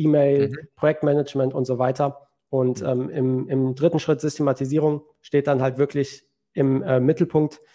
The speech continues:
Speaker 1: äh, der Workflow im Endeffekt aus Sicht des, äh, Sicht des Mitarbeiters. Das heißt, wie sollen die Mitarbeiter mit diesem Tool interagieren? Was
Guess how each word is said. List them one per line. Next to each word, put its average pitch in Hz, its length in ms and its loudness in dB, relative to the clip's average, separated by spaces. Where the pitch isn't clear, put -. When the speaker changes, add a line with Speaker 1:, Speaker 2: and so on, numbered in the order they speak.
Speaker 1:
äh, 135 160 4
der 143 240 4
Workflow 170 440 4
im 151 80 4
Endeffekt 151 360 -2
aus - 460 -6
Sicht 156 420 -4
des, - 480 -4
äh, 131 280 0
Sicht 127 440 -8
des 143 140 -2
Mitarbeiters. 131 540 2
Das 131 160 -4
heißt, 135 260 -4
wie 165 100 0
sollen 147 240 2
die 143 80 4
Mitarbeiter 147 880 2
mit 175 180 4
diesem 151 220 0
Tool 165 240 0
interagieren? 151 720 0
Was - 580 -4